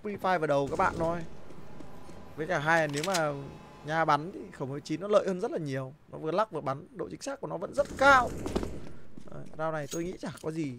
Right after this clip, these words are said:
nói lắm. Cái round này thì bên phía Gambit chả có cửa. Rồi, bắt được Simple,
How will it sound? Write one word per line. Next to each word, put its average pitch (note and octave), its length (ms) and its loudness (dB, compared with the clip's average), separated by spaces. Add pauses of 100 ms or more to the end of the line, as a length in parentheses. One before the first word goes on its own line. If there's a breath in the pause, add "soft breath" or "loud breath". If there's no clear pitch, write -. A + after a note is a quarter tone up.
nói C#3 220 -4
lắm. D#3+ 180 0 (1500)
Cái D3 100 -10
round D#3+ 180 0
này D3 140 0
thì C3 100 -6
bên D3 80 -2
phía D3+ 140 -4
Gambit E3+ 300 -2 (160)
chả A#2+ 160 -8
có B2+ 80 -8 (100)
cửa. D#3 200 4 (1500)
Rồi, B2 220 -10 (380)
bắt - 180 -4
được B2 140 -10
Simple, C#3+ 360 -2